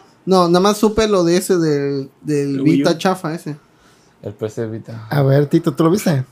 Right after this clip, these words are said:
Speaker 2: Sí, sí, vi,
Speaker 4: <clears throat>
Speaker 2: no
Speaker 4: A ver,
Speaker 2: completo,
Speaker 4: tú habla,
Speaker 2: pero vi
Speaker 4: entonces,
Speaker 2: de
Speaker 4: tú habla, entonces.
Speaker 2: Eh, la parte importante es, eh, que vi del showcase es de Snake Eater.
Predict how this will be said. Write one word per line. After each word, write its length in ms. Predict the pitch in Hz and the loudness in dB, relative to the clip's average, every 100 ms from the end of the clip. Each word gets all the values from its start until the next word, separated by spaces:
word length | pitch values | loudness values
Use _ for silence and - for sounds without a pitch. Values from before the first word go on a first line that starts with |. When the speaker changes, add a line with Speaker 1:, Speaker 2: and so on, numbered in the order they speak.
| - | -14
Speaker 2:
Sí, 240 | - 135 135 | -8 -6 -2
sí, 100 | - | -2
vi, 80 | - | 0
Speaker 4:
<clears throat> 60 | 233 | 0
Speaker 2:
no 100 | 202 | 2
Speaker 4:
A 80 | |
ver, 100 | 143 | 2
Speaker 2:
completo, 240 | - 185 147 | 2 2 4
Speaker 4:
tú 40 | |
habla, 100 | 139 | 4
Speaker 2:
pero 200 | 131 131 | 4 2
vi 80 | 135 | 2
Speaker 4:
entonces, 140 | 135 135 | 0 -4
Speaker 2:
de 80 | 131 | 0
Speaker 4:
tú 140 | 151 | 2
habla, 200 | 147 143 | 4 2
entonces. 560 | 131 139 131 120 - - | 0 -2 -4 -6 -12 -14
Speaker 2:
Eh, 480 | 139 131 131 131 127 | -10 -6 -6 -8 -10
la 100 | - | -8
parte 200 | 135 190 | 0 2
importante 340 | 180 143 160 185 | 2 2 0 -2
es, 140 | 175 143 | -6 -8
eh, 240 | 147 123 | -8 -10
que 120 | 120 | -14
vi 120 | 123 160 | -10 -6
del 260 | 156 135 | -6 -8
showcase 880 | 120 - 147 170 165 165 170 175 127 | -10 -10 -8 -8 -10 -10 -10 -10 -14
es 580 | 123 - - - - - 127 | -18 -16 -16 -16 -18 -20 -18
de 320 | 117 104 98 - - - - | -18 -16 -20 -20 -20 -20 -14
Snake 300 | 131 139 143 - | -10 -8 -8 -6
Eater. 300 | 165 196 | -4 -4